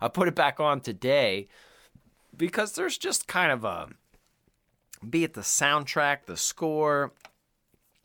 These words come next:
whatever's going on. I mean, Mark, I mean, there's many times you've come over and the movie's still on. Like, I ju-, I ju-, I mean, obviously I've seen it. I don't need to watch it again, but it, it just puts you in the fucking mindset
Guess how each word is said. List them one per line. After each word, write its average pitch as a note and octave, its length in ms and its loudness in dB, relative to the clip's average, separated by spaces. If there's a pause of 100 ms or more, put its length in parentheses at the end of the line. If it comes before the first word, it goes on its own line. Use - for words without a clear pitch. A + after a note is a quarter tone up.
(220)
whatever's E3+ 400 0
going B2+ 260 0
on. G2+ 380 -2 (1300)
I B2 60 -6
mean, D#3+ 180 -4
Mark, F3+ 280 -4
I G2 40 -6
mean, A2 120 -8
there's D3+ 160 -4
many E3 180 -2
times B2+ 300 -2
you've C3 100 -10
come C3+ 220 -4
over B2+ 180 -2
and F#2 100 -6
the F#2 60 -10
movie's A2 320 -6
still C3 380 -2
on. C#2 200 -18 (280)
Like, A#2+ 160 -2
I C#3 100 4
ju-, E3+ 180 0
I E3 120 0
ju-, F3+ 180 0
I D#3 120 -4
mean, D3+ 120 -2
obviously C#3 460 0
I've G2+ 100 -6
seen E3+ 220 -2
it. A#2+ 60 -4
I A2 80 0
don't A#2 120 -2
need B2 140 -6
to A#2 80 -6
watch A2+ 300 0
it G#2 60 -10
again, C3 320 -2
but A#2+ 140 0
it, A#2 140 -6
it E3 240 -2
just G3+ 240 -2
puts D4 320 -2
you G#3+ 100 -2
in F#3 140 0
the B2 80 0
fucking C3 460 -2
mindset A#2 680 -4